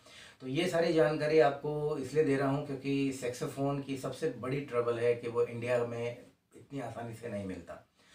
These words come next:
हर शहर के अंदर उसकी दुकानें नहीं होती है। आपको मेजरली मेट्रोज़ के अंदर कुछ शॉप्स जो रेप्यूटेड हैं और बड़ी दुकानें हैं वो रखती हैं सैक्सोफोन,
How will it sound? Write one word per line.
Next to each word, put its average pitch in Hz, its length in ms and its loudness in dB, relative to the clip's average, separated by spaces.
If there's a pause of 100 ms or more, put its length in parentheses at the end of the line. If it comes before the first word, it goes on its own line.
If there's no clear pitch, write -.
(260)
हर 139 280 4
शहर 127 380 -2
के 131 80 -4
अंदर 127 180 -2
उसकी 123 240 -4
दुकानें 113 480 -4
नहीं 101 300 -6
होती 104 260 -8
है। 120 220 -8 (340)
आपको 120 340 -4
मेजरली 135 680 -2
मेट्रोज़ 123 500 -6
के 135 60 -4
अंदर 120 360 -2 (240)
कुछ 117 120 -12
शॉप्स - 420 -6
जो 110 160 -8
रेप्यूटेड 104 400 -6
हैं 107 500 -10
और 98 120 -10
बड़ी 110 280 -8
दुकानें 107 400 -8
हैं 101 360 -6 (180)
वो 120 140 -4
रखती 117 300 -4
हैं 104 480 -10
सैक्सोफोन, 110 460 -12